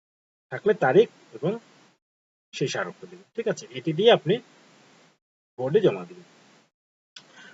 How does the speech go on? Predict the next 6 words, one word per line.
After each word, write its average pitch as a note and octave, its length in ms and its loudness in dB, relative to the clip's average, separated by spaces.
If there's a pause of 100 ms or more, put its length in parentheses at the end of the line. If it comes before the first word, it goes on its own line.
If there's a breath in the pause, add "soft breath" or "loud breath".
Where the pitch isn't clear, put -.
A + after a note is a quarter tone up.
(140)
আর D#3+ 320 8
যদি D#3+ 340 8
আপনি E3+ 440 4 (520)
উচ্চ G3 280 4
মাধ্যমিক G3+ 760 8
বিদ্যালয় E3 640 10